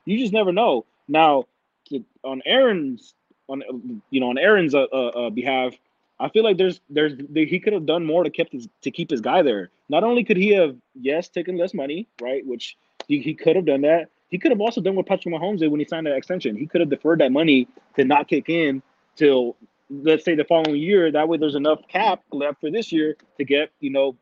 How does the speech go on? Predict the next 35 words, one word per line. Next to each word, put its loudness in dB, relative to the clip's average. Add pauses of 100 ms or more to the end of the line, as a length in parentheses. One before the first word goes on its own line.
X -6
and -10
X -14
players -2
signed. -4
He -2
could 0
have -2
done -2
that. 2
He 0
could 0
have 0
deferred -4
that 2
money, -2 (380)
um, -8
kinda 2
how 4 (240)
Davante 0 (200)
did 0
this -2
year. 2
He's -8
not -4
getting -2
paid -4
those -12
twenty-seven 0
million 2
dollars 4
a -6
year. -4
He -2
actually 0